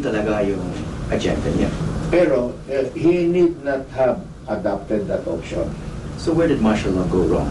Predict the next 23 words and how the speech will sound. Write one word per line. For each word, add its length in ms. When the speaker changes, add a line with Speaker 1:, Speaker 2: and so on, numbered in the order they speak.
Speaker 1:
Kasi 200
eventually, 440
of 160
course, 360
kumalas 400
din 120
Speaker 2:
For 80
the 80
Speaker 1:
kayo. 120
Speaker 2:
first 160
three 240
years, 160
it 120
was 160
okay. 480
Pero 240
nagkaroon 440
na 160
ng 200
corruption, 520
abuse 400
of 120
authority, 680